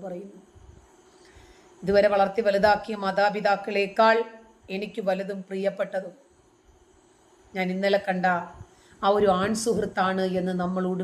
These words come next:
വിളിച്ചു പറയുക, മാതാപിതാക്കളോട് വിളിച്ചു പറയുക. നമുക്കറിയാം,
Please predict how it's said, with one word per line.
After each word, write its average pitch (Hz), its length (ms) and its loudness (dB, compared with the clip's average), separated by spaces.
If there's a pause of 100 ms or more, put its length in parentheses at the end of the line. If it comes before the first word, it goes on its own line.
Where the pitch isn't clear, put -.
വിളിച്ചു 180 380 -6 (100)
പറയുക, - 420 -8 (1200)
മാതാപിതാക്കളോട് 196 920 2
വിളിച്ചു 180 340 -8
പറയുക. 185 360 -12 (1900)
നമുക്കറിയാം, 302 640 4